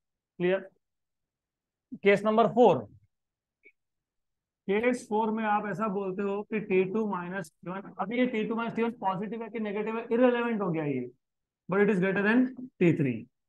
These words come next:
मतलब टी टू माइनस टी वन by टी थ्री is greater than one, या तो greater than one या तो less than minus one,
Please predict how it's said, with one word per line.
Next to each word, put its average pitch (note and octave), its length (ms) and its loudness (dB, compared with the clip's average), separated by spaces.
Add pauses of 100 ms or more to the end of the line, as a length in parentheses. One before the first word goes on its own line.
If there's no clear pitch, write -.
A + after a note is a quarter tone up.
(640)
मतलब F3+ 340 4
टी G3+ 240 4
टू B3 140 8 (260)
माइनस F3+ 560 2 (180)
टी F3 380 2
वन F3 260 4 (400)
by D#3+ 120 2 (100)
टी F3+ 320 2
थ्री G3+ 220 4
is F3 60 2
greater E3+ 300 2
than A#3 180 0 (360)
one, D#3 140 -2 (800)
या F3+ 140 -2
तो A3 120 -2
greater G3 240 0
than A3+ 120 0
one A#3+ 120 0
या A#3 80 -2
तो A3+ 160 -2
less G3+ 120 2
than A3 160 2
minus G#3 200 -2
one, D#3 260 -4